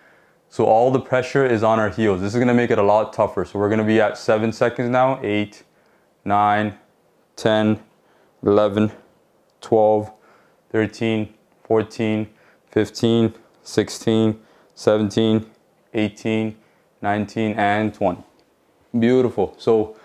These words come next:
you should really start to feel a burn in your quads here, okay? And there's ways to make this easier and harder as well for yourself. If you wanna make it easier, keep your feet further out, okay? And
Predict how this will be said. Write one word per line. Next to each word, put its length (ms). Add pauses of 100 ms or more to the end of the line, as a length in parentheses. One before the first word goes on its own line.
(420)
you 60
should 120
really 220
start 220
to 80
feel 160
a 40
burn 360
in 100
your 120
quads 420
here, 240 (120)
okay? 340 (400)
And 540
there's 220
ways 320
to 100
make 200
this 160
easier 460
and 100
harder 360
as 140
well 180
for 140
yourself. 460
If 40
you 80
wanna 180
make 180
it 80
easier, 560 (360)
keep 200
your 100
feet 260
further 380
out, 260 (220)
okay? 360 (240)
And 360